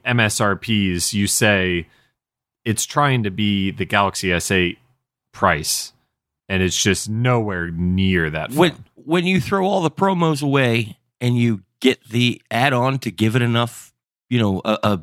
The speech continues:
Speaker 2: little bit better battery or an add-on for a better camera, you, you are, promos aside, you're, you're almost up to the price of two One Plus Fives.
Speaker 1: Yeah.
Speaker 2: Unless you buy it from Verizon. And it's not worth twice as much as a One Plus Five.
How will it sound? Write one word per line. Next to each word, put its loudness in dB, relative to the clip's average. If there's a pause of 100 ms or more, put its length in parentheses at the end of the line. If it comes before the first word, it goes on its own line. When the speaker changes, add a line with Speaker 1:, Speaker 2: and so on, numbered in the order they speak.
Speaker 2:
little 2
bit -2
better 0
battery 0
or 0 (640)
an -2
add-on 2
for -2
a 2
better 0
camera, 0 (520)
you, 0
you 0
are, -4 (440)
promos 0
aside, -2
you're, 0
you're 0
almost -2
up -2
to 0
the 2
price 0
of -6
two 0
One -2
Plus 0
Fives. -2 (640)
Speaker 1:
Yeah. -4 (120)
Speaker 2:
Unless 0
you 0
buy 0
it -4
from -2
Verizon. 0 (580)
And 2
it's -4
not 0
worth 0
twice -2
as -4
much 2
as -2
a 0
One 0
Plus -2
Five. -6